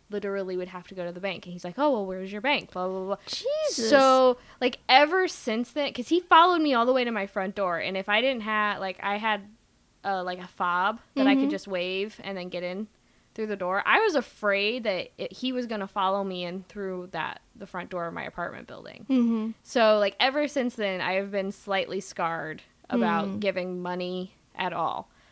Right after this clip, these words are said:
Speaker 1: Like, I'm just, like, strictly, "No, like, I can't give you money, but here, this is what I can give you," which I feel really bad about it, but that just, knowing that there are people like that,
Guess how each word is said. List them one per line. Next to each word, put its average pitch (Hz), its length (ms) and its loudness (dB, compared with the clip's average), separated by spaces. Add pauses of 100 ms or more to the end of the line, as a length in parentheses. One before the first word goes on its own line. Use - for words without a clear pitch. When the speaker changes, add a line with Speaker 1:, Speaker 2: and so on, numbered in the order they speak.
(160)
Speaker 1:
Like, 165 180 -6
I'm 190 160 -4
just, 180 240 -8
like, 170 160 -8
strictly, 196 480 -6
"No, 180 540 -6
like, 180 180 -8
I 175 140 -8
can't - 280 -8
give 180 140 -8
you 190 160 -8
money, 170 300 -8
but - 160 -14
here, 175 340 -6
this 170 180 -12
is 180 140 -16
what - 140 -10
I - 80 -10
can - 360 -14
give - 200 -18
you," - 260 -18 (380)
which 220 140 -2
I 220 120 2
feel 311 360 4
really 247 260 4
bad 185 320 2
about 262 300 0
it, 339 200 -4 (200)
but 196 360 2 (280)
that 226 280 4 (240)
just, - 520 -10 (360)
knowing 254 320 0
that 262 160 -2
there 214 420 -2
are 175 140 -6
people 196 480 -8
like 170 320 -6
that, 269 380 0